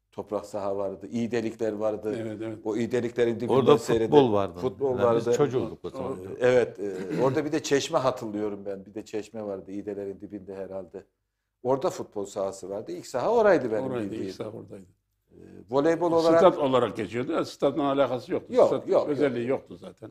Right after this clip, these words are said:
Speaker 1: Ama
Speaker 2: Ama
Speaker 1: düzlüktü, topraktı.
Speaker 2: ama, e, ondan sonra, e, işte sizin oraya sanat okulu yapıldıktan
Speaker 1: Evet.
Speaker 2: sonra öbür tarafa şey yaptı. Öbür tarafı affedersiniz hayvan pazarı oldu.
Speaker 1: Evet.
Speaker 2: Hayvan pazarında biz antrenmanlara giderdik. Maçlar,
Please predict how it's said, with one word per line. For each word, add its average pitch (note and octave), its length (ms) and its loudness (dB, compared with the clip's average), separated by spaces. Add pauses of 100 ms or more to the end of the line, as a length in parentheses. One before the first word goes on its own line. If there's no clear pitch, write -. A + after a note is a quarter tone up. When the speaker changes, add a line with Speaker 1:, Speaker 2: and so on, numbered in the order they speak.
(100)
Speaker 1:
Ama F#3+ 180 6
Speaker 2:
Ama G3+ 200 4
Speaker 1:
düzlüktü, A3+ 420 0
topraktı. G3 720 4 (100)
Speaker 2:
ama, C#3 440 -2 (440)
e, - 40 -18
ondan C#3 360 -6
sonra, B2 480 -6
e, - 300 -18
işte A#2 300 -8 (160)
sizin C3 260 -12
oraya B2 280 -2 (260)
sanat B2+ 220 -6
okulu A#2+ 220 -4
yapıldıktan A#2 520 -4
Speaker 1:
Evet. A#2 220 2
Speaker 2:
sonra A#2+ 120 -4 (380)
öbür B2+ 240 -8
tarafa A#2+ 280 -2
şey G#2+ 120 -4
yaptı. G2+ 220 -6
Öbür B2 220 -6
tarafı B2 300 -2 (140)
affedersiniz A2+ 580 -6
hayvan B2+ 320 -6
pazarı F#2+ 340 -12
oldu. A2 220 -14 (240)
Speaker 1:
Evet. G#2 200 -6 (200)
Speaker 2:
Hayvan B2+ 300 -2
pazarında A#2+ 480 -2
biz B2+ 180 -10
antrenmanlara A#2+ 680 -4
giderdik. G2 440 -10
Maçlar, A2 400 -8